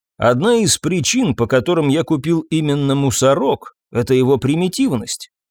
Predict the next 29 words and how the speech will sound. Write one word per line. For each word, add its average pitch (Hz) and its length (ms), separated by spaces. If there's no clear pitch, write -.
Да, 131 420
тут 165 180
крутые 175 440
мусорные 120 540
системы 147 680
и 117 40
шикарная 120 580
броня, 175 480
но - 240
сам 185 320
управляющий 147 720
контур 147 480
сделан 170 440
во 135 120
времена 160 440
еще 165 440
до 151 460
обновления. 123 880
Наша 139 440
баржа 127 440
несовместима 147 840
с - 100
современным 127 580
форматом 127 580
великой 127 440
сети 240 540
и 113 80
совершенно 110 680
автономна. 151 680